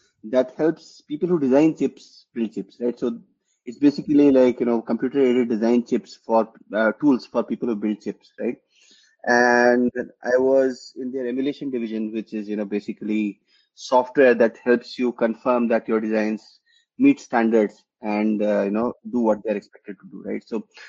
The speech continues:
so essentially what it entails is, you know, you are building compilers which translate one kind of description to another kind of description and make sure that everything matches, right? So, you know, hardcore technical work, I was writing code in C plus plus primarily for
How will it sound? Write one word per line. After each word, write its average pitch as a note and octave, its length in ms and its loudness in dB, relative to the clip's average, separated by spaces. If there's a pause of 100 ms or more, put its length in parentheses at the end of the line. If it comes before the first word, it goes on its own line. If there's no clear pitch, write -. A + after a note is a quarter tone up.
so C#3 140 2
essentially G3 420 4
what E3+ 220 4
it E3+ 100 -4
entails C#3 460 0
is, A#2 120 -4
you A2+ 80 -4
know, A2+ 80 -2
you A2+ 140 0
are A2 60 0
building A#2+ 320 -2
compilers A2+ 600 0
which - 300 -14 (540)
translate A#2 480 -2
one A#2 240 0
kind A2+ 240 -4
of G#2+ 80 -8
description G#2+ 460 -10
to - 80 -20
another G#2 280 -6
kind G2+ 220 -6
of G2 100 -8
description G2 440 -10
and G2 140 0
make G2 160 0
sure G2+ 200 -8
that G2 120 -6
everything G2 360 -8
matches, - 320 -18
right? G#2 160 -8 (460)
So, C#3 600 4
you B2 120 -10
know, B2 180 -6 (180)
hardcore C3 800 -2
technical B2 380 -4
work, A#2 240 0
I A2 60 -2
was - 420 -8 (180)
writing G#2+ 440 -8
code A2+ 200 -4
in A2 140 -8
C - 180 -16
plus A2 240 -8
plus - 340 -10
primarily G2+ 520 -6
for G2+ 340 -6